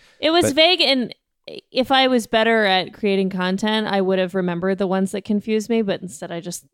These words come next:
Speaker 1: lied in bed and <laughs> took the test and did
Speaker 2: Did
Speaker 1: not know that research. But some of them I felt like I was like, "I don't know, sometimes."
Speaker 2: Did it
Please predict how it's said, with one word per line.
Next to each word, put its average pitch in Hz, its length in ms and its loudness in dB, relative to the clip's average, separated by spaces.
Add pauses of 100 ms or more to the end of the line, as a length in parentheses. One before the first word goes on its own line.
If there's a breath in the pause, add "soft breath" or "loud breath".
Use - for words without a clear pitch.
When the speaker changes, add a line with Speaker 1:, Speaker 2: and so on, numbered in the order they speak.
(120)
Speaker 1:
lied 165 260 -8
in 160 100 -6
bed 160 260 -2
and 165 180 -4 (200 loud breath)
<laughs> - 180 -20
took - 160 -8
the 185 80 -12
test - 400 -10
and - 100 -4 (400 soft breath)
did - 80 -20
Speaker 2:
Did - 160 -2
Speaker 1:
not 175 220 -4
know 190 100 0
that 180 140 -2
research. 226 360 -4
But 190 200 -2 (280 soft breath)
some 349 140 -2
of 427 80 4
them 427 160 4
I 339 100 4
felt 302 200 2
like 294 160 4
I 285 40 2
was 285 100 0
like, 285 120 -2
"I 277 220 -6
don't 339 100 -4
know, 269 240 0
sometimes." 294 1000 -2 (640)
Speaker 2:
Did 107 160 0
it - 180 -2